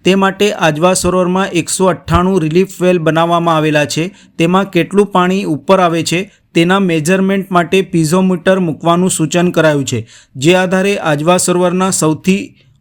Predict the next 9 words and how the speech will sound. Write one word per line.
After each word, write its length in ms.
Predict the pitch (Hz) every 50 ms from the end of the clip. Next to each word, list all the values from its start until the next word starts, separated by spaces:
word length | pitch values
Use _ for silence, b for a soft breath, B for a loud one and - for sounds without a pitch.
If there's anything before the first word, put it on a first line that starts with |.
| _ -
ઊંચી 300 | 156 165 160 - 214 220
જગ્યા 360 | 180 185 180 165 160 185 180
સહિત 380 | - - 165 160 170 196 190 b b b b _ -
પાંચ 280 | 165 170 185 202 180
જગ્યા 300 | 190 190 170 165 202 196
ઉપર 380 | 190 190 175 185 - 190 196 196
પીઝોમીટર 720 | 190 - 170 156 143 156 180 185 180 175 160 165 190 190
મૂકવામાં 540 | 185 175 160 127 - 160 165 165 165 165 156
આવશે. 360 | 147 143 139 - 113 - -